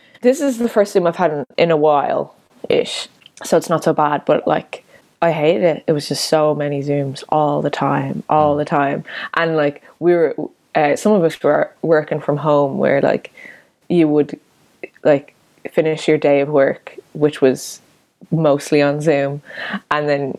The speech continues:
Speaker 1: you go and do, uh, Pillow Queens press more so on Zoom. And it's just like, wow, I, I live, I live in my screen.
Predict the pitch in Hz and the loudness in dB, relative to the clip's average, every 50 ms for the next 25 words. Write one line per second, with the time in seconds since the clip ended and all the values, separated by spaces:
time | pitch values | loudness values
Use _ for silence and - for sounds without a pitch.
0 | - - 165 160 147 - 143 139 139 143 151 147 - 156 139 139 143 151 - - | -4 0 2 2 2 2 2 2 2 2 0 0 0 0 0 2 0 0 -2 -2
1 | - 143 147 143 - - - - - 160 151 151 - 160 147 143 - - - - | -2 -2 0 0 0 -2 -4 0 2 2 2 2 2 -2 -4 -4 -4 -4 -4 -2
2 | 135 139 143 - - - - - _ _ _ _ _ _ _ _ _ _ 175 170 | -2 -2 -4 -8 -14 -18 -20 -20 _ _ _ _ _ _ _ _ _ _ 0 2
3 | 165 160 156 156 160 - - 156 139 135 139 143 139 139 156 160 160 147 147 147 | 2 4 2 2 0 0 0 0 2 2 2 2 0 0 0 2 2 2 2 0
4 | 156 - - - - - - - - - - 139 143 - 131 147 - - 151 135 | -4 -8 -14 -20 -20 -20 -16 -12 -6 -2 -2 -2 0 0 0 0 0 0 0 0
5 | 135 - - 151 165 180 185 175 160 - - - 165 175 196 180 165 175 185 196 | 0 0 0 2 2 4 2 2 0 -2 -2 0 0 2 2 2 2 2 2 2
6 | 190 - - - 160 170 175 190 185 185 180 170 185 170 170 160 147 143 - - | 0 -2 -2 0 2 2 4 4 4 2 2 0 -2 -2 -2 -4 -6 -6 -10 -8
7 | - - 156 160 165 180 185 160 147 | -2 0 2 2 4 2 0 0 -4